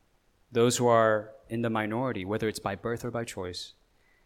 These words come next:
for them to be seen here, for them to be heard, um, for them to be known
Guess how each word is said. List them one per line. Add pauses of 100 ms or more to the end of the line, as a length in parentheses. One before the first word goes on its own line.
(1000)
for
them
to
be
seen
here, (100)
for
them
to
be
heard, (720)
um, (920)
for
them
to
be
known